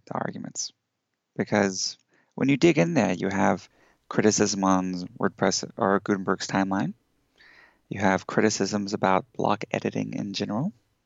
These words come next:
and the complexity that introduces for whether you <laughs> have accessible needs or not. Um, you have, you have criticisms on our use of aria,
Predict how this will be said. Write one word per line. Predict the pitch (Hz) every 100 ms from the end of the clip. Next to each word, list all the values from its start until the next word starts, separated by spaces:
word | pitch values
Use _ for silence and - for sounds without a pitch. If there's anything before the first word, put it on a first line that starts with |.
| _ _ _ _ _ _ _ _ _ _ -
and | - 101
the |
complexity | - 95 101 - -
that | 98 -
introduces | - 98 - 98 - - -
for | - 98 95 90 - _ _ _ _ _ _ _ - _ - - -
whether | 104 101
you | 98 98 95
<laughs> | -
have | - 110
accessible | 98 - 101 101 98
needs | 98 95 98
or |
not. | 98 110 - - - - - - _ -
Um, | 95 95 95 90 - _ _ _ _ _ _ _ -
you | -
have, | 110 101 - - - -
you | 117
have | 117 113
criticisms | - 117 117 120 120 110 104
on | 104
our | 104
use | 110 110
of | 95
aria, | - 101 107